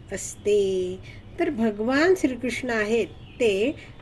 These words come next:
सर्व आध्यात्मिक आणि भौतिक जगताचे निर्माता आहेत, पालनपोषण करता आहेत,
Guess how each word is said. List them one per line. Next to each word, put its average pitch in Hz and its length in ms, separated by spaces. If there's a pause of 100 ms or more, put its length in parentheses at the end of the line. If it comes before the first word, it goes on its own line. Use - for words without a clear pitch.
(120)
सर्व 302 260
आध्यात्मिक 262 1080
आणि 247 200
भौतिक 208 500
जगताचे 202 880 (260)
निर्माता 202 600
आहेत, 240 420 (460)
पालनपोषण 330 920
करता 285 380
आहेत, 285 380